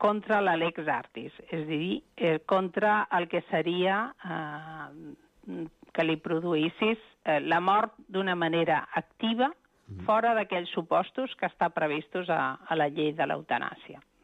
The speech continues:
Speaker 1: Mm? Vull dir, si no ets un malalt amb una situació terminal, amb una situació d'un patiment irreversible,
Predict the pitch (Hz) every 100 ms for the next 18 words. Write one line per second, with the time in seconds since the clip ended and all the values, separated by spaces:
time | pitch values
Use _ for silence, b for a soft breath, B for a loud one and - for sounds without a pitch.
0 | _ 202 233 B B B 156 156 147 -
1 | 170 208 233 233 220 185 175 156 151 170
2 | 190 185 190 180 165 160 - 170 165 165
3 | 156 151 165 151 151 170 175 170 175 175
4 | 160 160 - 170 165 175 165 160 160 156
5 | 160 170 160 151 139 - - 170 - 156